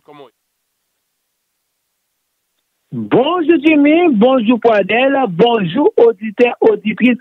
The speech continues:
Speaker 2: téléspectateurs, téléspectatrices. Chanel Monde a fait bon T V, n'a salué internautes, sans oublier n'a salué Haïtien qui a foutu nous à travers le monde. Là, Jimmy, nous capables de dire Sitiyasyon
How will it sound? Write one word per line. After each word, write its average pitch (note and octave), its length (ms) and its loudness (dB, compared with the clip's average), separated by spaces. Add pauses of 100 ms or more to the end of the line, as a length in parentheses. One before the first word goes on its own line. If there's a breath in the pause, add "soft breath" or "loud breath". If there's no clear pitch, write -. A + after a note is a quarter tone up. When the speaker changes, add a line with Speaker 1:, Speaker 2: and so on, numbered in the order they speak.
(160)
Speaker 2:
téléspectateurs, F#3 720 0
téléspectatrices. F3+ 760 0 (640 soft breath)
Chanel A#3 260 0
Monde D4 200 -6 (120)
a B3 200 -8
fait A#3+ 160 -4
bon G#3 400 -6
T A#3 140 -10
V, A#3 260 -6
n'a G#3 160 -8
salué G#3+ 240 -8 (100)
internautes, F#3+ 500 -10 (160)
sans A3 120 -12
oublier G3 260 -8
n'a F#3+ 160 -8
salué G#3 300 -2 (600)
Haïtien A#3+ 600 -6
qui B3+ 100 -6
a A3+ 80 -6
foutu A3+ 300 -6
nous C4+ 100 -8 (100)
à A3+ 140 -6
travers A3+ 220 -6
le G#3+ 60 -8
monde. F3+ 180 -10
Là, C#4+ 240 -2 (160)
Jimmy, C4 320 -6 (100)
nous G#3 240 -12
capables A3 360 -6 (100)
de G#3 80 -16
dire C#4+ 160 -6 (480)
Sitiyasyon A#3 580 -6